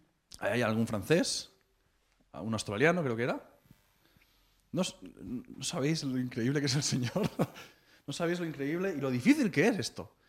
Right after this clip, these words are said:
Porque no saber quién te está escuchando, pero saber que lo que estás diciendo, lo que estás haciendo, tiene consecuencias más allá,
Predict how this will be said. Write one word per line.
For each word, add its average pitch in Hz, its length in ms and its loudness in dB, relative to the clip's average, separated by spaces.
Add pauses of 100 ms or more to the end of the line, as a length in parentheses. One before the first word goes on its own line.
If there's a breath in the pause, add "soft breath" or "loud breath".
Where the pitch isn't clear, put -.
(240 soft breath)
Porque - 240 -4
no 127 100 2
saber 170 360 4
quién 147 200 0
te 139 60 0
está 139 100 -6
escuchando, 143 420 -2
pero 117 80 -4
saber 135 280 0
que 117 120 -2
lo 104 100 -2
que 110 60 -8
estás - 340 -2 (320 soft breath)
diciendo, 135 640 0 (360 soft breath)
lo 104 60 -8
que 104 40 -4
estás 107 180 -2
haciendo, 123 480 4 (260 loud breath)
tiene 113 220 0
consecuencias 113 480 -4
más 101 100 -4
allá, 107 420 -4